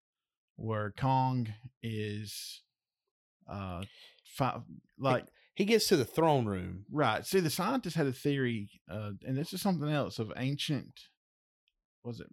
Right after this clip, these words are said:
Speaker 1: ancient memories or something like that?
Speaker 2: Uh-huh.
Speaker 1: Which is kind of the same concept in Assassin's Creed, where you where memories are basically imprinted on D N A.
Speaker 2: Right.
Speaker 1: And so they feel that King Kong will have memories of where he needs to go imprinted on his D N A
Speaker 2: Mm-hmm.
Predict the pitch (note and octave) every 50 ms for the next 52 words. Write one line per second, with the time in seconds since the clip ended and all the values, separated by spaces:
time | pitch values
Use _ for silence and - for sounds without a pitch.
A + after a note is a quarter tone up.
0 | - - A2+ C3 B2+ - G2+ A2+ A#2 A#2 B2 B2+ B2+ B2+ A#2+ A#2+ B2 - A#2 A2
1 | C3 B2+ - C3+ C3+ C3 G2+ - B2+ A2+ A2+ G#2 G#2 A2 - _ - C3+ B2+ B2+
2 | B2 - F3 E3+ F#3 E3 C#3+ - - D3+ C#3+ C#3 C3+ C3 B2 A#2+ A#2+ B2+ _ _
3 | _ - - - C3 C3 B2 - - B2+ B2 A#2+ - B2 A2+ A2 G2+ - - A#2
4 | A#2+ B2 - - G#2+ G#2+ - - - A2 G#2+ G#2+ G#2+ A2 A2+ A2+ A2 A2+ A#2 A#2+
5 | A#2 A#2 A#2+ - _ _ _ _ _ _ _ _ _ _ - B2 A#2+ B2 B2+ C3
6 | C#3 C#3+ C3+ B2+ B2 A2 A#2 A2 A#2 A#2 A#2 A2+ - - A#2+ A#2 G#2 - - C3
7 | B2 A#2+ A2 G#2+ G#2 G#2 A2 G#2+ G2+ G2+ G#2 G2 F2 D2+ - - _ _ - B2+
8 | A2+ G2 F#2 F2 - - _ - A#2+ A2+ - - B2 A2+ B2 C#3+ D3 - - D3
9 | C#3 C3+ B2 G2+ - E2+ E2 C#2 - A2+ - - D#3+ D#3 D3+ C3 D#3+ D#3 D#3+ D#3
10 | D3 C3+ A#2+ A2+ G#2 A2 B2 A#2+ A#2+ A#2 A2+ G#2+ A2 B2 C3 C3 C3 A#2+ A#2 A2+
11 | A2 G#2 G#2+ G2+ G2+ - - - _ - B2 A2+ A2 A#2 A2+ A2+ G#2+ - - G#2+
12 | G#2 A#2 A#2+ B2+ B2 A2+ G#2+ G#2+ G2+ G#2+ - - A#2+ A2+ A2 G2 F2+ G2+ G2 A#2
13 | G#2+ G#2 G#2 A2 G#2 G2 G2+ A2 G#2 F#2+ E2+ F#2 A#2 A#2 A2 A2 G#2